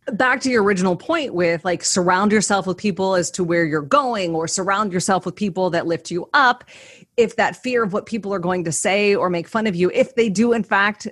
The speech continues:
make fun of you or tear you down for it, well, then that's a, that actually is a gift. It's like, hey, they're showing you exactly who they are, and then you're gonna get to decide whether or not that you wanna keep them around. You get to make that choice.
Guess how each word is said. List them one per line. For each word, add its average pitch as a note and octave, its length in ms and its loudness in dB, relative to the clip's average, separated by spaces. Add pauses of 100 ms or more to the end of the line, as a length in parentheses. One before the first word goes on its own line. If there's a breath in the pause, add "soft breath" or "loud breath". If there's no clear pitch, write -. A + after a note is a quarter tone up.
(100)
make F#3+ 200 -2
fun F#3+ 220 -2
of G3 120 -4
you G#3 280 0
or F#3 300 0
tear G3+ 300 -2
you F#3 220 -2
down E3+ 360 -2
for G#3+ 280 -4
it, G#3 120 -4
well, A3 120 -2
then A3 100 -2
that's C#4+ 240 -2
a, B3+ 180 2 (300 loud breath)
that - 200 2
actually D#4+ 420 0
is A#3+ 140 2
a B3 60 4
gift. - 540 -4 (380)
It's A#3+ 100 0
like, D#4 120 0
hey, F4 200 2
they're B3 140 2
showing C#4 320 0
you C4 80 4
exactly A#3+ 560 2
who A#3 480 2
they G#3 180 0
are, G#3+ 580 2
and G3 300 -4
then F#3+ 180 -2
you're G3 140 2
gonna A#3 160 2
get G3 160 0
to G3 60 -4
decide G3 460 0
whether F#3+ 180 2
or F#3+ 40 0
not F#3 140 0
that F#3+ 80 -4
you F3 140 0
wanna E3 180 -4
keep D3+ 280 -12
them D#3 280 -4
around. E3+ 600 0
You G#3 320 4
get B3 180 0
to G3 80 -8
make E3 300 -8
that - 240 -8
choice. - 680 -10